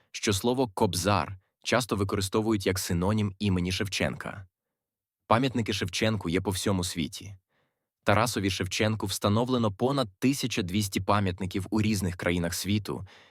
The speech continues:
що є одним із рекордів для письменників. Він є символом української культури і національної гідності.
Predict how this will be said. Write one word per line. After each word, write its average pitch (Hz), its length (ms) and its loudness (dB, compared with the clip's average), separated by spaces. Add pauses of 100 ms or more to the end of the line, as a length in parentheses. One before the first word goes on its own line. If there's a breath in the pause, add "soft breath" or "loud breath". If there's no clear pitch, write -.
(120 loud breath)
що - 180 0
є 127 200 2
одним 101 400 2
із 95 140 -2
рекордів 95 480 0
для 85 140 0
письменників. 87 840 -4 (680)
Він 117 180 2
є 104 140 2
символом 113 580 0
української 101 540 0
культури 113 500 0
і 120 160 0
національної 95 760 2
гідності. 90 720 -2